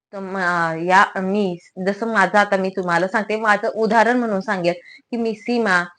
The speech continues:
कौंडिन्य गोत्राची माझी कुलस्वामिनी आई तुळजाभवानी आई आहे, तर माझ्या आईला मी नवस बोलते, मी शब्द देते की माझं हे काम, जे काही काम असेल," आता उदाहरण म्हणून मी सांगते,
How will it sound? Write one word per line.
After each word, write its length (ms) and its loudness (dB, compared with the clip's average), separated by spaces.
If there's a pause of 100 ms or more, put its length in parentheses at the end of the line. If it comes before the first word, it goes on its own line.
(200)
कौंडिन्य 520 2
गोत्राची 680 0
माझी 280 -2
कुलस्वामिनी 680 2
आई 200 0
तुळजाभवानी 840 2
आई 220 0
आहे, 240 -2 (340)
तर 60 -4
माझ्या 380 2
आईला 500 2
मी 200 -4
नवस 340 2 (100)
बोलते, 380 0
मी 120 -4
शब्द 360 0
देते 380 4
की 140 -6
माझं 320 0
हे 200 2
काम, 300 2 (480)
जे 140 6
काही 300 2
काम 300 4
असेल," 260 -2
आता 220 2
उदाहरण 580 4
म्हणून 260 2
मी 120 2
सांगते, 380 -2